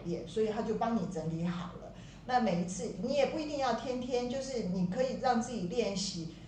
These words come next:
因为 Facebook 你不能长篇大论，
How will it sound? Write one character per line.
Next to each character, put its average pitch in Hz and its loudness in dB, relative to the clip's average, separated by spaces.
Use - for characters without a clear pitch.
因 339 -2
为 294 8
Facebook 277 2
你 185 -2
不 302 -2
能 190 0
长 170 -2
篇 190 0
大 185 -2
论， 175 -2